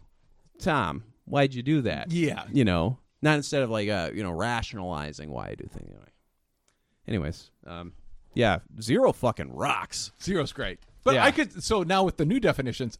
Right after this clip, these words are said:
Speaker 2: I could definitely see Zero as a pansexual.
Speaker 1: Oh, he's a pansexual.
Speaker 2: Yeah.
Speaker 1: I think anybody that fucks an alien, you know, like, it's not even his species.
Speaker 2: Yeah.
Speaker 1: So he's definitely pansexual. That
Speaker 2: Yeah.
Speaker 1: would, that falls right under that umbrella.
Speaker 2: Yep.
Speaker 1: Yeah.
Speaker 2: Totally.
Speaker 1: Yeah. So Zero confirmed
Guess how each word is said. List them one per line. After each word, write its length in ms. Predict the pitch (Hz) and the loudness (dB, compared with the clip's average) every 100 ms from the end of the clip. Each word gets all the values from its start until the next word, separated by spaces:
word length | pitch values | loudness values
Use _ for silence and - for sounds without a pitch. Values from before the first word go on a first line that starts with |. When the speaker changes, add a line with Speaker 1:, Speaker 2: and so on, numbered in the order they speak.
| - | 0
Speaker 2:
I 100 | 262 | 2
could 220 | - 139 | 2 2
definitely 500 | 180 156 151 135 131 | 2 2 -2 -4 -6
see 160 | - 143 | -4 -2
Zero 360 | 143 135 120 | -2 0 0
as 120 | 110 | -2
a 60 | - | -2
pansexual. 680 | - 151 123 - 123 - - | 0 0 0 -2 -4 -2 12
Speaker 1:
Oh, 120 | 339 | 12
he's 160 | 226 233 | 12 10
a 60 | 240 | 6
pansexual. 520 | 214 180 - 233 - | 8 8 8 6 8
Speaker 2:
Yeah. 160 | 160 - - - | 2 0 -14 8
Speaker 1:
I 120 | 349 | 10
think 180 | 381 466 | 12 10
anybody 380 | 330 359 330 240 | 8 6 8 10
that 160 | 190 175 | 8 8
fucks 240 | 214 190 | 6 6
an 80 | 185 | 4
alien, 500 | 165 190 151 113 98 _ _ _ | 4 4 2 0 -4 _ _ _
you 100 | 165 | 6
know, 300 | 156 127 131 - | 8 8 4 4
like, 360 | 147 151 - - _ _ | 6 8 6 -6 _ _
it's 200 | 185 - | 4 6
not 240 | 208 254 277 | 8 10 10
even 180 | 190 | 8
his 180 | 175 160 | 8 8
species. 800 | - - 302 480 - 170 170 - 202 | 6 2 2 2 0 -2 -4 -6 2
Speaker 2:
Yeah. 160 | 214 95 - | 2 0 -10
Speaker 1:
So 180 | - 208 | 4 8
he's 180 | 262 269 | 8 6
definitely 440 | 147 262 285 185 | 6 6 8 6
pansexual. 720 | 147 151 123 - 120 - 80 80 | 6 4 4 2 0 0 -2 6
That 140 | 220 | 8
Speaker 2:
Yeah. 60 | 247 | 8
Speaker 1:
would, 200 | 151 113 | 4 6
that 140 | 233 | 6
falls 260 | - 175 110 | 8 4 4
right 220 | 123 240 | 2 4
under 200 | 156 113 | 2 -2
that 160 | 101 101 | -6 -6
umbrella. 360 | 92 - - - | -8 -10 -10 -2
Speaker 2:
Yep. 160 | 262 - _ - | -2 -2 _ -2
Speaker 1:
Yeah. 200 | 131 - - _ | 0 0 -6 _
Speaker 2:
Totally. 360 | 233 208 131 90 - | 0 0 -2 -8 6
Speaker 1:
Yeah. 280 | 135 92 - - | 8 8 2 -10
So 220 | - 165 | 2 4
Zero 400 | 156 160 285 285 269 | 6 6 12 12 12
confirmed 580 | 226 - 214 202 196 | 8 6 6 8 6